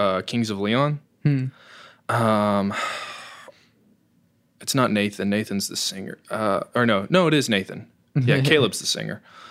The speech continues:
Speaker 1: Um, but his, his style,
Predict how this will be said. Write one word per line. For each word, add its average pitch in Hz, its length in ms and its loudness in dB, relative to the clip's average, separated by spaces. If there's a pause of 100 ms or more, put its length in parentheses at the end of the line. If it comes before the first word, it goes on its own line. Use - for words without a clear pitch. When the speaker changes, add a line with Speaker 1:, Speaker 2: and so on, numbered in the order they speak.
(320)
Speaker 1:
Um, 101 760 2 (1400)
but 113 220 4
his, 147 520 2
his 147 280 2
style, 113 960 4